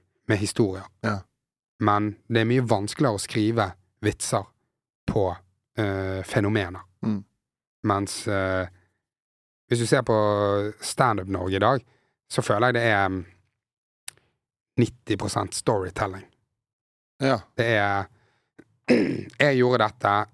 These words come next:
Speaker 1: jeg var der, dette skjedde meg, eh, jeg var der. Det er veldig sjelden at, eh, det er veldig sjelden sånn på nittitallet som vi snakket om hva er greien med.
Speaker 2: Nei, nei, nei,
Speaker 1: Ja.
Speaker 2: ja, ja, ja,
Speaker 1: Ja.
Speaker 2: ja. Sånn, eh, flymat.
Speaker 1: Ja.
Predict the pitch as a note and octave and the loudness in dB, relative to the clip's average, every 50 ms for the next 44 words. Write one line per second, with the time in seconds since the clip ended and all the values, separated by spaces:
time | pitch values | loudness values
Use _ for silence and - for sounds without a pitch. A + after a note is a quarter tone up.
0 | _ _ - A2+ A2 G2+ G2 G2 G2 G2 F#2+ G2+ G#2 G#2 G#2+ - - - A2 - | _ _ 0 0 2 2 2 2 2 2 0 -2 0 -2 -2 0 0 -2 0 0
1 | A2 G2+ G2+ G2+ G2+ G2 F#2+ G2 G#2+ - - _ _ _ _ _ _ _ _ _ | 0 0 0 0 0 2 2 0 -2 -4 -8 _ _ _ _ _ _ _ _ _
2 | - - G#2+ G2+ G2 A2 G#2+ G#2 F#2+ F#2+ F#2+ F#2 F#2+ F#2 F#2+ G2+ - - _ _ | -6 -2 -2 -2 0 0 0 0 2 0 2 2 2 2 0 -2 -4 -8 _ _
3 | _ _ _ _ _ _ _ _ _ _ _ _ _ _ _ _ _ - A#2+ A2+ | _ _ _ _ _ _ _ _ _ _ _ _ _ _ _ _ _ -2 0 0
4 | G#2+ A2 G#2+ A2+ A#2+ A#2 - - A2 G2+ G#2+ A2+ C3+ B2 G#2+ F#2 - _ _ - | 2 2 2 2 0 -2 -2 -2 -2 -2 0 0 0 0 0 -2 -4 _ _ -2
5 | G#2+ G2+ G2 G2 F#2+ F#2 F2+ E2+ - _ _ _ _ _ _ _ _ _ _ _ | -2 0 0 0 0 -2 -4 -6 -10 _ _ _ _ _ _ _ _ _ _ _
6 | - A#2+ C#3 F3 D#3+ - E3 C#3+ D3+ E3 E3+ - F3 D3+ C3 - C#3 C3+ B2+ - | 0 2 2 2 2 2 2 2 2 2 0 2 2 0 2 2 0 0 0 0
7 | B2 A2 A2+ G#2 G2+ G2+ G#2+ G#2+ G#2+ G2+ G#2 A2 G#2+ A2+ G#2 - - - A2 G2 | -2 0 0 0 0 0 0 -2 -2 0 0 0 0 0 0 0 0 0 2 0
8 | F#2+ G2 F#2 F#2+ G2 G2+ G2+ F#2 F2+ - _ _ _ _ _ _ _ _ _ _ | 0 -2 -2 -2 -2 -2 -2 -4 -4 -8 _ _ _ _ _ _ _ _ _ _
9 | _ _ _ _ _ _ - C3+ C#3+ C#3+ C#3+ C#3 C3 C3 C3 A#2+ G#2+ G2 A2 C3 | _ _ _ _ _ _ 0 2 2 2 2 2 2 2 4 4 4 2 2 2
10 | B2+ B2 B2 B2+ B2+ A#2+ A2+ A2 A2+ A2 G2 - A#2+ A#2+ A#2 A2+ _ _ _ _ | 2 2 2 0 0 -2 -2 -4 -4 -4 -4 -2 -2 -4 -4 -4 _ _ _ _
11 | _ _ _ _ _ _ _ _ _ - C3+ A#2+ A2+ A2+ A2+ A2 A#2 A#2 A2+ G2+ | _ _ _ _ _ _ _ _ _ -2 -2 0 0 0 0 0 0 0 0 -2
12 | F#2 - - B2+ A#2 A2+ A2+ A#2 A2+ - - - - - B2 A#2 G#2 | -4 0 0 2 2 2 0 -2 -4 -4 -6 -10 -2 0 2 2 2